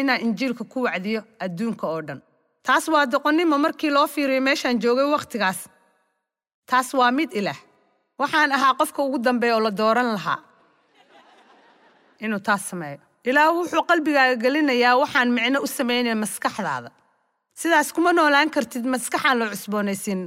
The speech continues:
Waa inaad ku noolaataa maskaxda ruuxa. Ilaah wuxuu idin tusi doonaa waxyaalo fursado idin ah idinka. Kolkaad akhrisid kitaabka, waa inaa u qaadataa ina adiga leedahay. Ma aha oo keliya inay leeyihiin koox qaasa ama dad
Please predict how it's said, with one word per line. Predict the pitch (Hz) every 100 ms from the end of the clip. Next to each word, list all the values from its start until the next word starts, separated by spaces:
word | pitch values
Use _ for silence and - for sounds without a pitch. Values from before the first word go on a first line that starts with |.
| - _
Waa | 240 302
inaad | 311 285
ku | 370
noolaataa | 330 247 214 214 214
maskaxda | 220 - 262 247 196
ruuxa. | 214 214 131 - _ _ _ _ _ _ 233
Ilaah | 294 302
wuxuu | 302 285 285 262 302 - _ _ _ _ _ _
idin | 240 277 277
tusi | 370 - 359
doonaa | 240 262 262 262
waxyaalo | 254 - 247 247 294
fursado | - 269 - 277 285
idin | 262 247 277 233
ah | 226 233
idinka. | 240 311 247 233 - _
Kolkaad | - 349 349 320
akhrisid | 294 - 277 349
kitaabka, | 262 302 320 - 285
waa | 269
inaa | 302 330 311
u |
qaadataa | 330 262 247 247 269
ina | 277 269
adiga | 254 254 247
leedahay. | 240 240 202 165 135 _ -
Ma | 330 311
aha | 302 302
oo | 302
keliya | 302 302 302 311 311
inay | 302 285 294
leeyihiin | 320 294 302 285 -
koox | 294 294 -
qaasa | 294 285 262 - 277 -
ama | 254 269
dad | 302